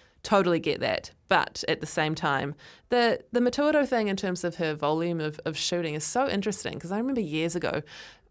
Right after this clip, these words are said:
when Jodie Brown was playing with Janelle Fowler-Reid, and I was in the team back then at the Steel, she would often only put three or four goals up a match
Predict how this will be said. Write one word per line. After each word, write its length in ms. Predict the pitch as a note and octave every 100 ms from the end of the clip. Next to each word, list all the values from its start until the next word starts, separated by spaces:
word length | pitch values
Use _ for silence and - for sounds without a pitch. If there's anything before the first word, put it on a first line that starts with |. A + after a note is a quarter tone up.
| -
when 300 | F3+ E3+ D#3+
Jodie 300 | D#3+ E3+ D#3+
Brown 340 | D#3 D#3+ D#3 D3
was 120 | C#3
playing 400 | - D#3+ D3 D3
with 160 | D3+
Janelle 280 | - D3 C#3+
Fowler-Reid, 520 | - - D3 E3+ C3 - _ _ -
and 120 | F3
I 40 |
was 120 | D#3+
in 80 | D#3
the 60 | D3
team 260 | - F3+ D3+
back 200 | C3 -
then 140 | D3
at 60 | -
the 60 |
Steel, 400 | - - G#3 -
she 200 | C#3+ -
would 100 | A#3
often 240 | A#3 B3+ D4
only 160 | B3+
put 200 | F#3 E3+
three 260 | - D#3 C#3+
or 60 | C#3
four 380 | - C#3+ C#3+ - _ -
goals 240 | D3+ D3+
up 140 | - -
a 40 |
match 400 | D3+ G3+ - -